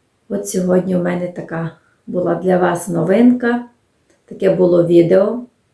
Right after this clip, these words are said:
про мою красоту. Якщо вам це відео сподобалося, ви ставте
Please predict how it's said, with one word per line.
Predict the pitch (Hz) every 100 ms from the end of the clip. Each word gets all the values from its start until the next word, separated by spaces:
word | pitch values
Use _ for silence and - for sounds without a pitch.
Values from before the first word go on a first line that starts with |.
| _ _ _ _ _ _ _
про | 196 190
мою | 185 190 196
красоту. | 202 202 - 208 - 220 226 - _ _ _ _ _ _ _ _ _ _
Якщо | 185 180 - 190
вам | 180 170 170
це | 180
відео | 175 160 160 156
сподобалося, | - - 165 196 233 214 190 - 185 185 _ _ _ _ _ _ _ _ _ _ _ _ _ _ _ _ _ _ _ _ -
ви | 185
ставте | 175 175 165 165 - -